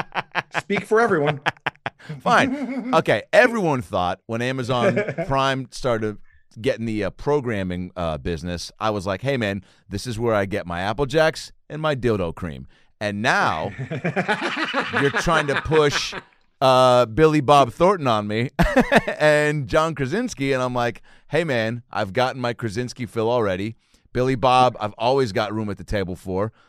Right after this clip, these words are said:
Speaker 1: but, you know, give me a couple trailers first before you just go, boom, five ninety-nine to watch more of Billy Bob." But Disney Plus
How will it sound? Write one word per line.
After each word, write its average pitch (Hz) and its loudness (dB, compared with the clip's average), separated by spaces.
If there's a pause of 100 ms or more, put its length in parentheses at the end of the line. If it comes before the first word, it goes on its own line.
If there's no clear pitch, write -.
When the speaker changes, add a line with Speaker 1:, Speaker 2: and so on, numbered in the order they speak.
(180)
Speaker 1:
but, 95 0
you 123 -8
know, 90 -4
give 123 -2
me 123 -2
a 110 -2
couple 104 -2
trailers 123 -2
first 101 -6
before 98 -6
you 98 -4
just 90 -10
go, 90 -6
boom, 101 -4 (400)
five 110 -2
ninety-nine 107 -4
to 113 -6
watch 101 -6
more 120 -2
of 76 -6
Billy 87 -4
Bob." 85 -6 (360)
But 113 -2
Disney 269 -4
Plus 175 0